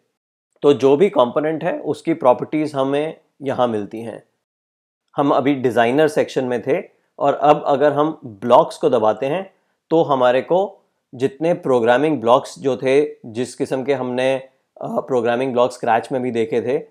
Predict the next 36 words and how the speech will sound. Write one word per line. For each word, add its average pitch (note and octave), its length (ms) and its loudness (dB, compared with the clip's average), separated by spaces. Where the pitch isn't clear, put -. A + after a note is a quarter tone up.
ये B2 140 -2
कंडीशनल B2 500 -2
स्टेटमेंट्स B2 560 -6
हैं, B2+ 280 -4
ये B2+ 140 2
बूलियन C#3 400 0
कंडीशंस B2+ 500 -4
हैं, C3 200 -4
अ, - 1120 -8
कोई B2+ 140 -2
मैथ A2+ 360 0
के D3 80 2
ऑपरेटर्स A#2 600 0
हैं, B2 140 -4
टेक्स्ट - 440 -6
है C3+ 440 -2
और C#3+ 200 2
इस C3 140 -2
तरीके C3 300 0
से C3+ 120 -2
वेरिएबल्स A#2+ 560 -2
हैं, A#2+ 120 -4
प्रोसीजर्स A#2 520 -6
हैं, B2+ 100 -6
कलर्स A2 420 -4
हैं, D#3 200 -6
ये C3+ 220 4
सब D3+ 380 0
हमारे A#2+ 340 -2
को D3+ 360 -2
ब्लॉक्स C3+ 460 6
के D3 340 4
under B2+ 300 4
यहाँ B2 260 4
मिलते A2+ 300 -2
हैं। D#3+ 260 -6